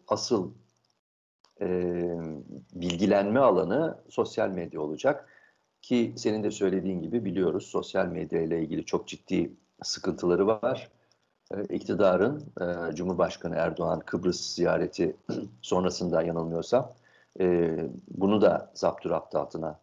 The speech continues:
alacağız." dedi. E, yine haberler doğruysa aynen Rütük gibi bir sosyal medya üst kurulunun oluşturulması planı var.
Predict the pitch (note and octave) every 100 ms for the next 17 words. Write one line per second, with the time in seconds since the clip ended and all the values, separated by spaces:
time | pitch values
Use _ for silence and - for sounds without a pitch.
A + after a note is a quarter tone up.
0 | - F2 E2+ F2+ D#2+ - - D2+ - A#2
1 | - - _ _ _ _ - F#2 F2 F#2
2 | G2+ F2+ - - - - G#2+ G2 F2+ F2
3 | E2 F2+ E2+ D#2+ - A#2+ C#3 A2+ G2+ F#2
4 | F2+ - C3+ - A#2 A#2+ A#2 - G2+ -
5 | A2 G#2 F#2+ F#2+ F#2+ F#2+ E2+ - - -
6 | - - G#2 F2 D#2+ D2+ D2 D#2 - -
7 | E2 D2+ - - - - E2 D2 F#2 D3
8 | -